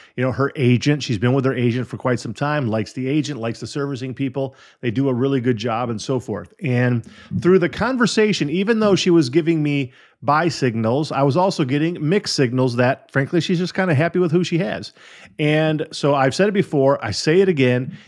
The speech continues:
this is something you need to talk about. It is asking a specific question. It needs to be worded like this. "If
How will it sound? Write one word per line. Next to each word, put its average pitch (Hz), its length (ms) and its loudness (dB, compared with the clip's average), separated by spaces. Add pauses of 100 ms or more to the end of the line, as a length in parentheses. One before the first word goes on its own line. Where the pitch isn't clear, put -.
this - 220 0
is 123 100 0
something 190 300 0
you 180 80 2
need 175 140 2
to 160 40 -6
talk 143 280 0
about. 113 420 -2
It 143 160 -4
is 135 400 0
asking 160 480 -2
a 135 140 -2
specific 160 520 -2
question. 135 580 -2 (300)
It 131 140 0
needs 135 200 2
to - 80 -2
be 127 120 4
worded 185 460 2
like 185 220 2
this. 123 420 -2 (640)
"If 147 460 0